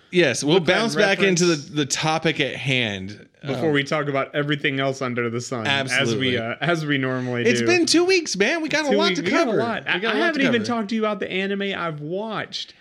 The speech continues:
Speaker 1: Oh, that's
Speaker 2: I've,
Speaker 1: right. You mentioned that you watched,
Speaker 2: I've,
Speaker 1: like, four series.
Speaker 2: I've beat four series down.
Speaker 1: I lo-, I love that you said you beat it.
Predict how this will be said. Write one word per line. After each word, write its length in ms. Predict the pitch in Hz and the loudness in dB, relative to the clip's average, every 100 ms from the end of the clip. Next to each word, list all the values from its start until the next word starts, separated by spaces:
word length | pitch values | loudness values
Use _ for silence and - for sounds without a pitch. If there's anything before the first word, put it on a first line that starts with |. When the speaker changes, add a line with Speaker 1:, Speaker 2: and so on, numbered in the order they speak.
| - | -8
Speaker 1:
Oh, 380 | - 196 208 214 202 | 0 2 4 4 4
that's 240 | 185 226 | 4 4
Speaker 2:
I've, 60 | 240 | 2
Speaker 1:
right. 40 | |
You 120 | 202 | 2
mentioned 260 | 208 240 247 | 2 2 2
that 140 | 214 214 | 0 0
you 160 | 208 | 0
watched, 220 | 156 180 | 2 2
Speaker 2:
I've, 40 | 262 | 2
Speaker 1:
like, 100 | 180 | 0
four 340 | - 190 196 | 0 4 4
series. 400 | 196 202 226 208 | 4 0 -2 -2
Speaker 2:
I've 240 | 170 226 220 | -2 -2 -2
beat 240 | 233 220 | -4 -4
four 380 | - 226 226 226 | -8 -2 2 2
series 560 | - 220 220 214 185 165 | 0 -4 -2 -4 -6 -8
down. 680 | 139 160 190 226 196 117 | -6 -4 -2 -2 -4 -6
Speaker 1:
I 120 | 107 175 | 0 2
lo-, 160 | 202 208 | 2 2
I 60 | 185 | 0
love 140 | 208 | 2
that 140 | 226 | 0
you 80 | 202 | 0
said 200 | 180 202 | 0 0
you 80 | 160 | 0
beat 320 | 127 143 180 | -4 -4 -2
it. 140 | 170 | -4